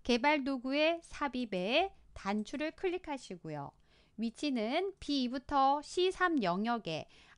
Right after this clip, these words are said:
Alt 키를 누른 상태에서요. 비 이부터 씨 삼 영역에 드래그합니다. 그 다음 연결하실 매크로는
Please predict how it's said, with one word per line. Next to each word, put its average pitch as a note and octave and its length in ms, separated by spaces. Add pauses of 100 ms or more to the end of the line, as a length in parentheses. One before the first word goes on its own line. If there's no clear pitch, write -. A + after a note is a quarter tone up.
Alt G3+ 320
키를 D#4+ 260
누른 A3+ 280
상태에서요. B3+ 1120 (300)
비 C4 180
이부터 B3+ 420
씨 D#4+ 280
삼 D4+ 300
영역에 F3+ 560
드래그합니다. G3 840 (720)
그 - 100
다음 A#3 560 (100)
연결하실 E4+ 640
매크로는 B3 760